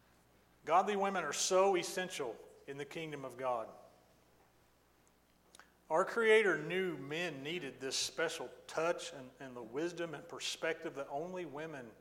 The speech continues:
can bring. And not only would men need that, but so would the people of God. So women in the kingdom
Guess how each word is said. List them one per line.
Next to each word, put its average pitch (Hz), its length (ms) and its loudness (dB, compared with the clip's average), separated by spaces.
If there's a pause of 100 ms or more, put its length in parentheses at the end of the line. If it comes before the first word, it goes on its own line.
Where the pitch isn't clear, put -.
(360)
can 131 220 -16
bring. 131 240 -10 (1500)
And 135 100 -10
not 147 160 2
only 185 300 2
would 135 240 -2 (960)
men 190 340 -2
need 131 240 -10
that, 120 320 -6 (560)
but - 80 -14
so 247 200 -6
would 247 240 -10
the 170 80 -8
people 185 480 -12
of - 160 -16
God. 117 320 -12 (1160)
So 123 80 -12
women 151 400 -8 (160)
in 143 160 -8 (380)
the 123 60 -16
kingdom 175 500 -8